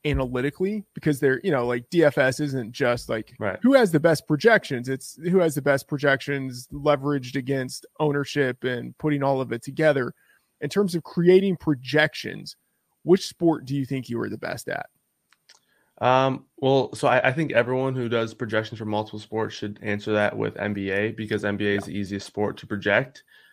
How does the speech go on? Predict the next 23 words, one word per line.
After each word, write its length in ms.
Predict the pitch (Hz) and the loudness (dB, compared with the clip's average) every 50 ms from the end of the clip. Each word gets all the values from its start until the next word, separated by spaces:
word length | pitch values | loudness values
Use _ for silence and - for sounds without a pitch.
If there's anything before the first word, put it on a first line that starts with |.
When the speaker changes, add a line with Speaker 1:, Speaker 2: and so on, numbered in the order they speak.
| _ - | _ -2
Speaker 2:
Um, 400 | - 107 107 107 107 107 107 101 - | 0 2 2 4 2 2 0 -4 -2
but 180 | 101 127 123 | 0 2 2
in 80 | 107 113 | 2 0
terms 280 | - 131 131 123 110 | -2 -4 -4 -2 0
of 400 | 117 110 107 104 101 98 - - _ _ _ - | 0 2 2 0 0 -4 -8 -20 _ _ _ -10
the, 380 | 110 113 113 110 110 107 110 | -8 -6 -6 -4 -4 -4 -6
the 120 | 110 107 104 | -4 -4 -4
models 460 | 104 101 95 98 104 110 120 120 120 | -2 0 0 0 0 0 0 -2 -2
that 100 | 131 123 | 0 2
I 120 | 123 127 | 2 0
have 360 | 123 123 131 131 139 143 131 | 0 0 -2 -2 -2 -2 -2
that 140 | 113 107 101 | -2 0 0
I 100 | 101 98 | 0 -2
think 280 | - - 110 104 104 - _ _ _ _ _ _ - | -4 -6 -8 -8 -8 -10 _ _ _ _ _ _ -6
give 160 | 120 110 104 | -6 -4 -2
me 120 | 101 104 | -4 -4
the 120 | 107 110 104 | -4 -2 -2
best 260 | 113 113 117 - - | -2 -2 -2 -2 -2
edge, 160 | 117 123 117 | -4 -2 0
I 80 | 104 104 | 0 2
would 80 | 107 | 2
actually 300 | 107 110 120 - - 127 | 2 2 0 0 -6 -12
say, 480 | - - 110 107 104 101 101 98 - | -10 -8 -6 -4 -2 -2 -2 -4 -6